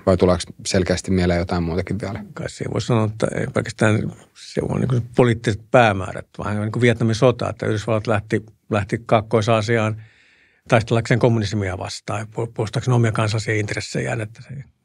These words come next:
Speaker 2: ja kun se nyt oli kuitenkin demokraattinen ma-, ma-, maa, niin se ei ollut se presidentin tahto, vaan se oli niinku käytännössä kansallinen tahtotila –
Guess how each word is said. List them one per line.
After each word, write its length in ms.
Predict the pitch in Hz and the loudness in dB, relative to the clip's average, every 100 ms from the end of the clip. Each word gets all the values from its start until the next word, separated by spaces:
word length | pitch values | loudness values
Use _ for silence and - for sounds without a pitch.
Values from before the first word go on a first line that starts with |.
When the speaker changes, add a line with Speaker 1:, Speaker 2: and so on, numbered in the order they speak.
| _ _ _ - | _ _ _ -10
Speaker 2:
ja 140 | - | -10
kun 120 | - | -6
se 100 | 104 | -4
nyt 140 | 101 101 | -2 0
oli 100 | 113 | 0
kuitenkin 300 | 117 113 110 | 2 2 2
demokraattinen 500 | 113 110 110 120 113 | 2 2 2 2 4
ma-, 140 | 120 | 4
ma-, 220 | 147 123 | 4 2
maa, 240 | 120 123 107 | 4 4 2
niin 100 | 98 | -2
se 140 | 120 | -2
ei 80 | 110 | -2
ollut 140 | 104 | -2
se 180 | - 117 - - | -2 -4 -4 -2
presidentin 420 | 113 110 101 95 | 2 4 2 0
tahto, 260 | 104 - | -2 -2
vaan 160 | 104 104 | -2 -2
se 100 | 107 | -2
oli 80 | 107 | 0
niinku 200 | 110 110 | 0 -2
käytännössä 480 | - 110 107 - 87 _ _ _ - | 0 0 0 -4 -12 _ _ _ -2
kansallinen 420 | 117 107 110 101 | 2 2 2 2
tahtotila – 560 | 113 101 - - - | 2 0 0 -4 -8